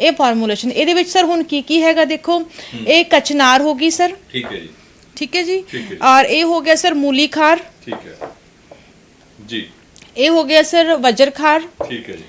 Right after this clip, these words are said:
Speaker 1: ਇਹ ਹੋ ਗਈ ਸਰ ਜੌਂ ਖਾਰ।
Speaker 2: ਠੀਕ ਹੈ ਜੀ।
Speaker 1: ਹਾਂ।
Speaker 2: ਜੀ।
Speaker 1: ਔਰ ਇਹ ਹੋ ਗਈ ਸਰ ਤ੍ਰਿਫਲਾ, ਨਾਲ ਉਹਨਾਂ ਨੇ ਇਨਟੇਕ ਕਰਨਾ।
Speaker 2: ਇਹ ਕਿਵੇਂ ਕਰਨਾ ਹੈ?
Speaker 1: ਸਰ,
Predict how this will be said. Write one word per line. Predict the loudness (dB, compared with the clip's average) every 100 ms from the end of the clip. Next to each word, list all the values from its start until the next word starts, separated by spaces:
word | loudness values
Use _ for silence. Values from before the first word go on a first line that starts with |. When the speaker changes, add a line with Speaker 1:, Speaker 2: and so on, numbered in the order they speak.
| -20 _ -2
Speaker 1:
ਇਹ | 2
ਹੋ | 2
ਗਈ | 0 0
ਸਰ | 0
ਜੌਂ | 0 0 0
ਖਾਰ। | 0 0 0 0 -8 _
Speaker 2:
ਠੀਕ | -16 -16
ਹੈ | -14
ਜੀ। | -14 -14 -16 -18
Speaker 1:
ਹਾਂ। | -20 -20 _ _ _ _ -18 -12
Speaker 2:
ਜੀ। | -12 -6 0
Speaker 1:
ਔਰ | 2 0 0
ਇਹ | 2
ਹੋ | 2
ਗਈ | 0 0
ਸਰ | -2
ਤ੍ਰਿਫਲਾ, | 0 -4 -2 0 2
ਨਾਲ | 2 0 0
ਉਹਨਾਂ | -2 -2
ਨੇ |
ਇਨਟੇਕ | -2 -2 0 0 2
ਕਰਨਾ। | -2 -2 -6 -6
Speaker 2:
ਇਹ | -6
ਕਿਵੇਂ | -2 2
ਕਰਨਾ | 4 2
ਹੈ? | -2
Speaker 1:
ਸਰ, | -10 -14